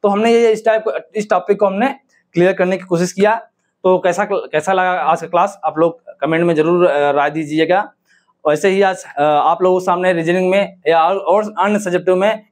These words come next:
इंटरेस्ट-, इंटरेस्टिंग टॉ-, टॉपिक के साथ जो है आपका कॉन्सेप्ट क्लियर करते रहेंगे। हम मिलते हैं ऐसी क्लासों में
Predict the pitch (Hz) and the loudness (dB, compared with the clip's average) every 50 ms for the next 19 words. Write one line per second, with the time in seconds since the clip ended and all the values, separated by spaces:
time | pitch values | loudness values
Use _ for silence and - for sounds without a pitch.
0 | - 175 165 151 170 175 - 196 190 - _ _ _ 165 165 165 156 - 165 165 | -4 -4 -2 0 -2 -2 -2 -4 -8 -10 _ _ _ -6 -4 -4 -4 -2 -4 -4
1 | 160 160 - 190 190 180 156 - 165 156 151 147 151 160 147 147 147 165 - - | -4 -4 -6 -6 -6 -4 -4 0 0 0 2 0 0 -2 -2 -2 -2 -6 -10 -6
2 | - 160 147 147 - - 135 143 139 135 135 139 135 - _ _ _ _ _ _ | -4 -4 -4 -4 -6 -6 -2 0 0 2 2 0 -2 -6 _ _ _ _ _ _
3 | _ _ _ _ - 143 139 - 156 156 151 147 147 143 143 143 175 170 165 165 | _ _ _ _ -4 -4 -2 -2 -2 -4 -2 -2 -2 -4 -2 -2 -2 -4 -2 -2
4 | 156 156 156 - 165 143 160 180 180 170 170 170 175 190 214 208 - - - - | -2 -2 0 0 -2 0 0 0 0 0 0 0 0 0 -2 -2 -6 -12 -14 -8
5 | 131 147 151 151 151 180 196 190 185 180 180 185 175 185 160 156 - 175 165 170 | -4 -2 0 0 0 2 0 0 0 -2 -6 -4 -2 -2 -2 -2 -2 -6 -6 -4
6 | 180 175 180 | -6 -6 -8